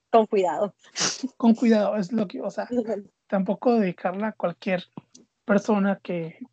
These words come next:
Speaker 2: llevas un mes y ya como que, "Ah, te la voy a dedicar". No, o sea, como
Speaker 1: Sí.
Speaker 2: que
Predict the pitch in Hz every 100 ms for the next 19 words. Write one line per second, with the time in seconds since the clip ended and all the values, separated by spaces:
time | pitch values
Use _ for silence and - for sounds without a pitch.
0 | _ _ - 202 202 233 196 185 190 -
1 | 180 170 - 202 - - - 302 277 247
2 | 247 233 240 - - 214 208 185 185 -
3 | 202 185 -